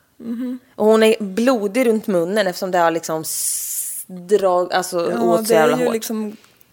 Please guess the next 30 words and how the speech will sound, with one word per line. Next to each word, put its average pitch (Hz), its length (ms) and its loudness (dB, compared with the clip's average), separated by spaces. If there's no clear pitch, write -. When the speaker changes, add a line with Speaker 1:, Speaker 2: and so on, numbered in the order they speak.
Speaker 1:
tunt 214 520 -6
och 214 80 -2
skaver 208 420 0
som 233 160 -10
fan, 180 140 -2
Speaker 2:
Ja, 202 180 6
Speaker 1:
vet 202 100 2
Speaker 2:
ja, 180 180 4
Speaker 1:
du. 180 60 0
Speaker 2:
ja, 165 240 -2
ja, 147 160 -6
ja. 123 160 -8
Och 185 100 0
det 175 80 4
sitter 165 260 -2
hårt 156 160 0
som 143 120 -8
fan 143 320 -4
runt. 120 380 -10
Alltså, 113 180 -6
Speaker 1:
Mhm. 131 80 -6
Speaker 2:
det 123 80 -4
är 113 40 -6
ju 113 60 -8
en 113 100 -10
jävla... - 520 -12
Ja. - 100 -18
Speaker 1:
Tortyrgrej, 220 720 -14
typ. 180 120 -10
Speaker 2:
Mm. 185 120 -16